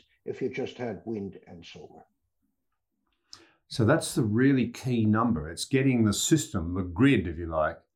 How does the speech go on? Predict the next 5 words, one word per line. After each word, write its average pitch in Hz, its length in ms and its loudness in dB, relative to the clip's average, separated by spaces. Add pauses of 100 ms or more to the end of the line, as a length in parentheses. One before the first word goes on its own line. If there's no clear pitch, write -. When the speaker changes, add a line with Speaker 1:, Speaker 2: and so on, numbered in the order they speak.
(720)
Speaker 2:
to 113 140 2
that 107 260 4
point 95 300 -2 (340)
could 110 180 2
be, 101 240 0